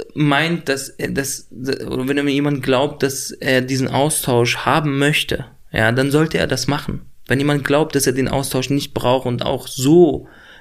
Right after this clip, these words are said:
ähm, belesen, gebildet oder was auch immer genug ist, um das, äh, einfach, um einfach in diesen Beruf einzusteigen, dann soll er das machen. Das liegt ja an jedem selbst. Also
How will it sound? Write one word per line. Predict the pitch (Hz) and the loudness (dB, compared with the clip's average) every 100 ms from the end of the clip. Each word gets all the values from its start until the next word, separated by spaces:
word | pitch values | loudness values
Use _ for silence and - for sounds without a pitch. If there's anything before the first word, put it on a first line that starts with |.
| - - | -8 0
ähm, | 131 131 131 127 123 131 131 - - - - - | 2 2 2 0 0 -4 -8 -16 -20 -20 -8 0
belesen, | 139 151 165 156 139 | 4 6 6 4 2
gebildet | 123 143 151 143 135 | 2 4 4 4 2
oder | 131 131 | 0 0
was | 127 | -2
auch | 120 | -4
immer | - 175 156 | 2 4 4
genug | 131 143 151 156 - - | 2 2 4 2 0 -2
ist, | 175 180 - - - | -2 -2 -4 -8 -10
um | 131 135 | -4 -2
das, | 127 123 - | -2 -2 -4
äh, | 135 131 127 | -2 -2 0
einfach, | - 135 131 - | -2 -2 -4 -6
um | 139 135 - | -8 -8 -8
einfach | - 135 131 | -8 -6 -6
in | 139 | -4
diesen | 135 127 131 127 127 - - - - - | -4 -2 -2 -4 -8 -16 -20 -20 -10 -2
Beruf | 139 131 143 - | 0 2 0 0
einzusteigen, | 143 147 160 131 - 117 117 120 | -4 -4 -4 -6 -2 0 0 -4
dann | 117 123 123 | -4 -4 -6
soll | 123 127 | -4 -2
er | |
das | 139 - | -2 -2
machen. | 175 180 123 | -2 -2 -4
Das | 131 123 143 | -6 -6 -6
liegt | 143 - | -6 -4
ja | 139 135 | -4 -2
an | 135 | -2
jedem | 135 139 | 0 0
selbst. | 123 117 - - | 0 0 -2 -4
Also | 123 123 | -2 -2